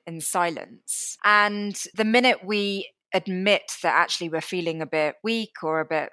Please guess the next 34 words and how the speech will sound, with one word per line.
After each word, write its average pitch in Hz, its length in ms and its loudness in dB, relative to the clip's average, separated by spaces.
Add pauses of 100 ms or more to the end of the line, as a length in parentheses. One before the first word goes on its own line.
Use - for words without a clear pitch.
vulnerable 185 380 -2
about 170 240 4
something 165 600 -6
or 151 140 -2
a - 20 -2
little 156 220 -4
bit, 151 380 -2
yeah, 190 260 2
just - 220 -4
a - 20 -6
little 214 220 -2
bit 160 180 -2
vulnerable 180 400 0
about 143 260 0
something, 151 520 -12
that 196 240 4
actually 196 340 -2
shows 170 640 -2
a 170 60 -8
huge 196 340 -6
amount 170 340 -2
of 151 100 -10
empowerment, 165 920 -4
or 185 300 2
it 196 160 2
is 226 160 4
empowering. 131 720 -4
And 226 100 4
I 240 60 6
think 339 500 -4 (600)
that's 262 240 4
what 269 80 0
I 233 100 4
hope 214 240 -2